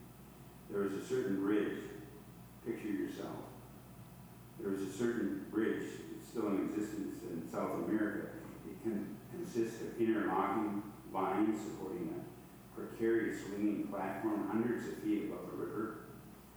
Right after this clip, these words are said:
I know the bridge. The bridge has supported hundreds of people over many years. And as you stand at the edge of the chasm, you can see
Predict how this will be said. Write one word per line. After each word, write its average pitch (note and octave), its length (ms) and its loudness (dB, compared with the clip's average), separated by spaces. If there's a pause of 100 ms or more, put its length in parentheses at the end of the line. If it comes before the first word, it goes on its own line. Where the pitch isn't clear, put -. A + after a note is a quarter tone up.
(1600)
I A2+ 100 4
know A2 200 8
the G2+ 80 6
bridge. G2 340 4 (180)
The - 160 -6
bridge G#2 260 2
has F#2+ 260 -2
supported - 500 0
hundreds - 440 4
of - 200 -8
people G#2+ 420 -2 (380)
over G2 240 4
many A#2 220 8
years. - 500 4 (1080)
And - 120 6
as E3+ 220 8
you D3 60 6
stand D#3 460 8
at - 220 6
the A#2+ 80 8
edge C#3+ 260 6
of B2+ 80 4
the - 360 -2
chasm, A#2 460 6
you A2+ 140 6
can A2 160 4
see A2+ 500 4